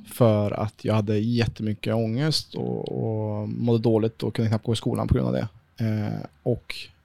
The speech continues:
med hjälp av just en coach som lärde mig meditera så kunde jag sakta men säkert, eh, under flera års tid då, såklart. Det var inte så att det gick över en natt, men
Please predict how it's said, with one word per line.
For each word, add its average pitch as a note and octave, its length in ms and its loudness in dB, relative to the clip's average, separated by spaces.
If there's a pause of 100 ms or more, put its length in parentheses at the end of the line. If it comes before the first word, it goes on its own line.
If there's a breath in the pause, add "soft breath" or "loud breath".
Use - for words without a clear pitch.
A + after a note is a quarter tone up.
med B2+ 160 4
hjälp C3+ 460 4
av - 380 -2
just G#2+ 220 -4
en B2 100 -4
coach A2 320 -4
som G#2+ 220 -4
lärde A2 220 2
mig C#3+ 100 -2
meditera A2 540 -2
så - 200 -8
kunde A2+ 280 0
jag G#2 300 -2 (480)
sakta - 460 -4
men G#2 120 -4
säkert, - 640 -6 (540)
eh, - 640 -10 (140)
under A2+ 200 0
flera A2+ 260 2
års A2 120 0
tid D#3 260 2
då, G#2+ 160 -2
såklart. G#2+ 340 -4
Det - 80 -4
var A2 80 0
inte A2 200 -2
så C3 80 2
att A2+ 60 0
det A2 80 0
gick G2+ 180 -2
över G#2 120 -2
en G2 80 -2
natt, C3+ 260 -2
men A#2 200 0